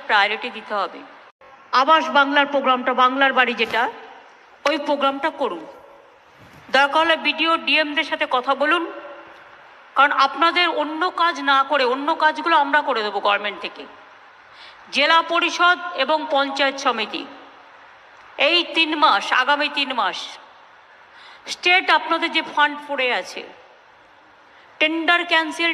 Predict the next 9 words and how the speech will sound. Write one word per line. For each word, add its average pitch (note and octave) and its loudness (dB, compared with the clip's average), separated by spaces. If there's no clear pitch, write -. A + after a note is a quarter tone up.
টেন্ডার D4+ 0
হচ্ছে D#4 -6
না, D#4+ 2
পছন্দ D#4 -2
মতো E4 -4
লোক D#4 2
হচ্ছে D#4+ -2
না, D#4+ 4
এসব D4+ 0